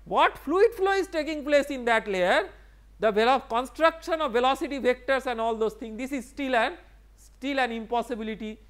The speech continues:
even with so much of advancement in technology. So, what the velocity measuring,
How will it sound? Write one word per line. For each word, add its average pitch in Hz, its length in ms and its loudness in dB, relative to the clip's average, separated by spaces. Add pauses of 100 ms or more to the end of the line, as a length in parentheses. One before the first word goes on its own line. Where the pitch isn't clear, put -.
(200)
even 311 320 0
with 277 180 -2 (220)
so 269 200 2
much 269 200 0
of 247 100 2
advancement 202 640 -4
in 180 140 -12
technology. 139 420 -14 (1000)
So, 320 280 2 (380)
what 311 340 4
the 320 200 4 (2000)
velocity 330 800 2 (340)
measuring, 294 560 0